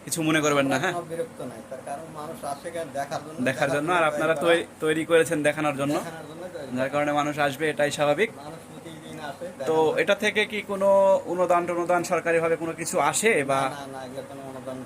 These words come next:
Speaker 2: স-, আমাদের মাঝে দেয় না।
Speaker 1: ও, মানে আসলেও নিতে চায় না উনি, মানে খুব বড় মনের একটা মানুষ। তো দেখি কখনো যদি আর আসা হয় তাহলে ওনার সঙ্গে কথা বলবো।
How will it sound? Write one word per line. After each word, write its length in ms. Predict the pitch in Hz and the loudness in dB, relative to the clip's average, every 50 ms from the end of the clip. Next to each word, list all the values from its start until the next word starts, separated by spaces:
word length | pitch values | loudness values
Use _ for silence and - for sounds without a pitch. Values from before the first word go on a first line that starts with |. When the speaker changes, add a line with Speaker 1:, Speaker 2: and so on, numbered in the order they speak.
| 120 - | -12 -14
Speaker 2:
স-, 160 | 131 127 127 | -14 -14 -12
আমাদের 280 | 123 127 123 120 131 120 | -12 -12 -12 -12 -12 -14
মাঝে 340 | 120 120 117 120 - 117 123 | -12 -12 -14 -14 -14 -12 -10
দেয় 140 | 135 139 | -8 -8
না। 460 | 131 117 - - - - - - - 123 | -8 -10 -14 -16 -20 -20 -12 -4 0 2
Speaker 1:
ও, 180 | 127 127 120 107 | 4 4 4 4
মানে 160 | 123 135 139 | 2 2 2
আসলেও 500 | 95 131 170 170 - - 180 190 196 190 | 2 2 2 0 0 0 2 4 4 4
নিতে 200 | 180 180 175 180 | 4 2 0 2
চায় 160 | 147 170 151 | 4 4 4
না 100 | 147 139 | 4 4
উনি, 240 | 127 123 120 117 117 - - - - - - - - - - - - - | 4 4 2 2 0 -4 -12 -16 -18 -18 -18 -20 -20 -20 -20 -18 -10 -6
মানে 120 | 131 135 | -4 -4
খুব 340 | 143 - - 196 202 208 190 151 | -2 0 4 4 4 4 4 4
বড় 220 | 160 170 175 175 | 4 6 8 8
মনের 260 | 175 170 170 170 170 160 | 6 6 4 2 2 2
একটা 200 | 156 - 160 147 | 0 0 -2 -2
মানুষ। 520 | 143 139 139 139 185 226 - - - - - - - - - - - - - - - - | -2 -2 -2 -2 0 -2 -2 -2 -2 -6 -10 -18 -20 -20 -20 -20 -20 -20 -20 -16 -8 -4
তো 220 | 156 156 160 160 | 0 2 2 2
দেখি 380 | 147 165 185 180 - 196 202 208 - | 4 2 0 0 0 -4 -4 -2 -2
কখনো 280 | 165 151 - 180 170 | -2 0 2 2 4
যদি 200 | 156 160 156 160 | 4 4 4 4
আর 140 | 160 151 151 | 4 4 4
আসা 280 | 151 156 139 - 170 160 | 2 2 0 0 -2 0
হয় 160 | 151 147 151 | 0 0 0
তাহলে 320 | 151 143 139 143 143 139 | 0 -2 -2 -2 -2 -2
ওনার 180 | 143 143 143 143 | -2 -2 -4 -6
সঙ্গে 260 | - - 143 143 143 - | -6 -6 -6 -6 -4 -4
কথা 200 | 139 135 151 143 | -6 -4 -2 -2
বলবো। 320 | 139 143 139 139 180 233 | -2 -2 0 -2 -2 -4